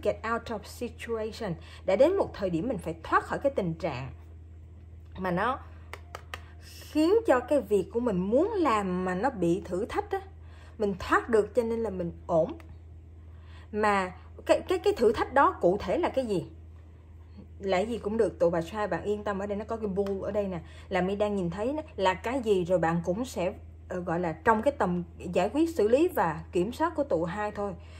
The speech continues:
Rồi bạn sẽ làm cái việc bạn cần làm, rồi bạn sẽ làm cái việc mà bạn muốn làm, rồi bạn sẽ nắm hết mọi thứ ở trong cái tầm tay của mình. Cho nên đó là cái vận may của bạn, good luck ở đây nè.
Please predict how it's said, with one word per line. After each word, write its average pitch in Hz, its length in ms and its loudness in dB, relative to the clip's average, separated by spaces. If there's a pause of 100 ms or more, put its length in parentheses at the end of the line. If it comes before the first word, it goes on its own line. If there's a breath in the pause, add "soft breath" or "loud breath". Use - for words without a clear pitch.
(100)
Rồi 196 120 4
bạn 165 160 0
sẽ 214 120 -2
làm 220 240 2
cái 208 120 -4
việc 185 220 -4
bạn 160 240 -2
cần 170 240 0
làm, 160 220 -2 (360 loud breath)
rồi 185 140 8
bạn 170 160 4
sẽ 226 100 -4
làm 208 200 0
cái 214 120 -2
việc 175 180 0
mà 170 100 -2
bạn 165 260 0
muốn 269 200 2
làm, 226 280 -2 (260 loud breath)
rồi 190 120 8
bạn 170 140 0
sẽ 208 100 -4
nắm 247 340 0
hết 349 240 0
mọi 170 200 -4
thứ 262 180 -4
ở 233 80 -2
trong 220 220 -6
cái 240 120 -4
tầm 175 240 -2
tay 208 200 -4
của 202 120 -4
mình. 185 240 -4
Cho 180 80 0
nên 190 180 -4
đó 208 100 0
là 277 100 0
cái 202 140 -4
vận 165 300 -2
may 202 160 -2
của 208 120 -8
bạn, - 140 -8 (120)
good 302 160 0
luck 240 580 -2
ở 190 80 -6
đây 185 120 -4
nè. 165 100 -4